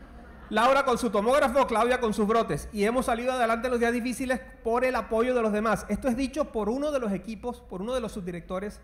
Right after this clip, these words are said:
del hospital. "Lo que más nos caracteriza en este equipo es nuestro trabajo en equipo. Ja, ja, ja.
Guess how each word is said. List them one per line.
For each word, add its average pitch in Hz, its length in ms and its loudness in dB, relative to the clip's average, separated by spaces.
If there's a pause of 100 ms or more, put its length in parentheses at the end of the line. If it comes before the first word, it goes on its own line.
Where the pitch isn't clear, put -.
(120)
del 180 120 -14
hospital. - 540 -10 (1200)
"Lo 208 100 -4
que 214 100 -2
más 294 160 2
nos 349 80 2
caracteriza 277 460 -2
en 285 60 2
este 294 140 -2
equipo 269 200 -4
es 285 40 0
nuestro 254 220 -2
trabajo 196 300 -4
en 214 80 -8
equipo. 175 260 -12 (300)
Ja, 294 80 0
ja, 294 140 2
ja. 185 300 -8